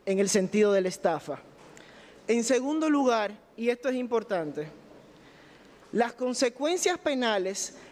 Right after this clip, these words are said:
requieren de valoraciones de infracciones penales, no administrativas, no disciplinarias,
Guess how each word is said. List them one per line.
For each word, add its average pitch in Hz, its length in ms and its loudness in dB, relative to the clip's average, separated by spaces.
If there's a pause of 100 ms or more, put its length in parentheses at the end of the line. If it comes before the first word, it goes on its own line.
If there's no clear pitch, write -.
(120)
requieren 254 580 0
de 240 80 -2
valoraciones 226 1120 0
de 202 140 4
infracciones 220 960 0
penales, 233 760 0 (400)
no 277 260 4
administrativas, 262 1160 0 (240)
no 254 260 4
disciplinarias, 233 1080 2